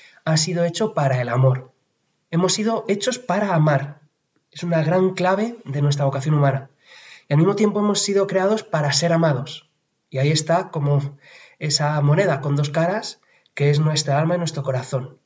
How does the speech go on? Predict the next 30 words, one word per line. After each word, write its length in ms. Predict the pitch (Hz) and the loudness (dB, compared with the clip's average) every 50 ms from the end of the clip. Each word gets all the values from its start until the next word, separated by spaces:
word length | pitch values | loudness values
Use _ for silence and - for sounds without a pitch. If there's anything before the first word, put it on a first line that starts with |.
| _ - | _ -2
Hemos 260 | 170 170 175 170 147 | 0 0 2 2 0
sido 300 | - - 139 131 135 131 | 0 -2 0 0 0 0
creados 640 | 131 143 135 151 170 175 196 208 208 - - - _ _ | -2 0 0 0 0 0 0 -2 -6 -8 -12 -18 _ _
para 260 | - 131 131 123 120 123 | -6 -4 -4 -4 -4 -2
amar 420 | 127 147 202 247 - - - _ _ - - - - - _ | -2 0 0 -2 -2 -8 -20 _ _ -20 -20 -20 -20 -10 _
y 120 | - 151 | -4 -2
para 180 | - 135 135 135 | 0 2 2 2
ser 160 | - 165 151 | 2 2 2
amados. 440 | 143 135 139 135 127 120 - - - | 2 2 2 2 0 -2 -4 -6 -6
Este 240 | - 160 - - 170 | -4 -4 -2 0 0
era 100 | 165 180 | 0 2
el 120 | 170 160 | 0 0
plan 200 | 156 170 208 233 | 0 0 0 0
de 120 | 220 160 123 | 0 0 -2
Dios. 280 | 120 120 117 - - - | -2 -4 -6 -8 -8 -8
Este 180 | 170 160 - | -8 -6 -4
es 60 | 170 165 | -4 -2
el 120 | 139 127 | -2 -2
plan 180 | 135 196 214 214 | 0 0 0 2
de 120 | 190 160 | 2 0
Dios 180 | 151 147 143 143 | 0 -2 -2 -2
para 240 | 139 131 131 127 | -2 0 0 0
ti. 240 | 131 131 117 - - _ _ _ _ _ _ - _ _ - | -2 -4 -8 -10 -12 _ _ _ _ _ _ -20 _ _ -2
Eres 260 | 156 143 151 139 - | 0 0 2 2 2
amado 560 | 151 147 160 165 156 131 117 - - - _ _ | 2 4 4 4 2 2 -2 -6 -10 -18 _ _
infinitamente, 920 | - 143 143 143 160 175 185 185 170 147 127 127 120 117 - 117 - - _ _ - | -4 -2 -2 0 0 0 0 0 0 0 0 0 -2 -4 -8 -12 -14 -16 _ _ -4
tal 180 | - 156 160 | -2 0 0
y 40 | 165 | 2
como 280 | 165 175 160 147 135 127 | 2 2 2 4 4 2
eres. 400 | 123 113 110 110 - - - | 2 0 -4 -8 -10 -12 -14